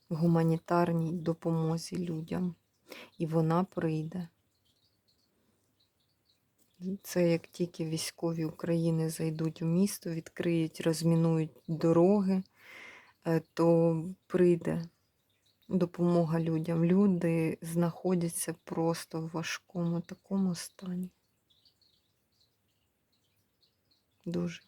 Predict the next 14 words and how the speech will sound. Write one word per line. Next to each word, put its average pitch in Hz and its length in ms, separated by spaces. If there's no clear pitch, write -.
важко. - 360
А 175 280
його 185 600
так, 220 360
деокупація, 175 1120
і 190 380
ворог 185 720
уже 175 640
збирається, 170 1120
уже 180 360
він 165 320
знає, 170 440
що 165 240
тікати - 540